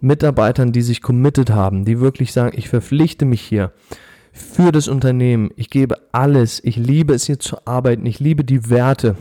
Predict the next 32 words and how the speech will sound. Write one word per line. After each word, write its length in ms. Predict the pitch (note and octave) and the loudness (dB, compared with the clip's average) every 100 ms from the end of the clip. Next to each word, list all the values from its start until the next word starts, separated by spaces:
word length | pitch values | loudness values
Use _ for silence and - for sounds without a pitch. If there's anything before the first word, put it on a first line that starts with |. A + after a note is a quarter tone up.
| - - | -6 -6
Ich 120 | B2 | -2
liebe 240 | D#3+ D#3+ | 0 2
die 160 | C3+ C3+ | 0 -2
Ziele, 380 | - E3 D#3 C3+ | -2 0 2 2
die 140 | B2 | 0
wir 120 | A#2 | 0
verfolgen. 400 | A2 G#2 A2+ G#2+ | 0 -2 0 2
Ich 140 | A2+ C#3+ | 0 2
liebe 200 | D3+ C#3 | 0 2
die 140 | C3+ | 2
Vision, 540 | C3+ B2 C#3 E3 D#3 | 0 2 2 4 2
die 120 | C3+ A#2+ | 0 0
wir 80 | |
hier 160 | A2 A#2+ | 0 -2
tragen. 440 | - G2+ G2 F2+ - _ - - - - - _ _ _ | -2 -6 -6 -8 -16 _ -20 -20 -20 -20 -20 _ _ _
Das 520 | C3 C#3 - - - | -2 0 -2 -6 -4
dürfen 480 | - C3 C3 B2+ A#2+ | 2 2 2 -2 -2
richtige 480 | A2+ A#2 B2+ A#2+ A2+ | 0 0 0 0 0
Top-Mitarbeiter 760 | A#2 A2+ A2 G2+ G#2 G2+ G#2 | -2 0 0 0 0 0 -2
im 120 | G2 | -4
Herzen 500 | F#2 F#2+ G#2+ - G#2 | -4 -2 -4 -2 -2
haben. 260 | G2 F2 E2 - - | -2 -4 -8 -12 -6
Wenn 120 | G#2 | -2
das 160 | A#2 A#2 | 0 0
der 120 | A#2 | -2
Fall 280 | - A2 A#2 | 0 2 2
ist, 340 | A2+ - - - - | 2 -2 -12 -10 -2
dann 340 | G#2 A2+ A2 - - _ _ _ | 2 2 0 -6 -20 _ _ _
hast 280 | G2 - F#2 | -10 -6 -6
du 140 | F#2 - | -6 -4
alles, 680 | G2 G2 F#2+ G2 - - _ _ _ | -2 0 0 -2 -6 -10 _ _ _
alles 500 | F2 F2 D#2+ - | -6 -6 -10 -12